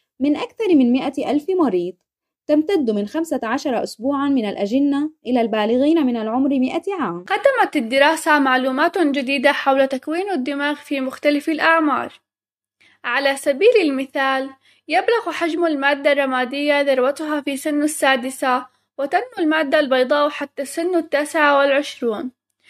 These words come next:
Speaker 2: ثم تبدأ في الانخفاض بسرعة عند الخمسون.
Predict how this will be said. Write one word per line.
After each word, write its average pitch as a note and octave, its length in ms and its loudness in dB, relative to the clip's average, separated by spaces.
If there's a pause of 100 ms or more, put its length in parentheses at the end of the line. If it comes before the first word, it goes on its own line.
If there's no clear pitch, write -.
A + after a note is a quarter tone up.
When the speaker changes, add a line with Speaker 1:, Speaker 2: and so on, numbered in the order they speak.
(180)
Speaker 2:
ثم C#4+ 220 -4
تبدأ G#4 520 2
في D#4+ 60 4
الانخفاض C#4+ 640 0
بسرعة C#4 560 0
عند C4 380 0
الخمسون. C#4+ 800 -2